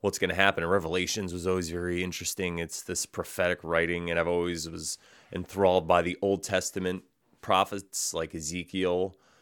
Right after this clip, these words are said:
um, who would always talk about stuff like that. And then just even, like, stories like Sodom and Gomorrah in the Bible, and it's how a society was destroyed, and there was a guy named Lot who was saved by angels. Angels came to him and said, "Hey, you're a pious man, you're a holy man, you and your family come with us."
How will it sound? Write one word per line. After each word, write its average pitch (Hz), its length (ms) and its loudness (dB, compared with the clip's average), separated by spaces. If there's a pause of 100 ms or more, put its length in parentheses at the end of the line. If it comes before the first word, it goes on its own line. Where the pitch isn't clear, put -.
(580)
um, 87 300 6
who 92 100 0
would 87 80 4
always 87 220 4
talk 85 240 0
about 82 260 2
stuff - 240 -4
like 85 160 0
that. 82 280 4
And 87 80 -2
then 85 160 0
just 98 200 -4
even, 139 180 0
like, 95 160 4
stories 95 320 2
like 87 120 -6
Sodom 92 360 6
and 85 100 -4
Gomorrah 85 480 4
in 92 80 0
the 87 80 0
Bible, 90 680 4
and 82 160 -2
it's - 340 -4
how 82 400 2
a 82 80 -4
society 87 880 -2 (880)
was 90 340 4
destroyed, 95 800 4
and 90 260 0
there 87 80 0
was 82 140 -4
a 82 40 -4
guy 90 240 4
named 85 240 0
Lot 104 420 6
who 98 180 0
was 87 520 4
saved 92 460 2
by 85 220 4
angels. 92 580 -2
Angels 101 380 0
came 101 260 -4
to 90 100 -10
him 95 200 -4
and 92 100 -4
said, 87 220 0
"Hey, 95 80 0
you're 92 240 2
a 87 40 0
pious 90 460 0
man, 90 260 0
you're 90 120 0
a 85 80 2
holy 90 260 2
man, 87 380 2
you 90 140 0
and 90 60 -2
your 82 100 -4
family 92 380 0
come 95 220 -2
with 85 100 -2
us." - 460 0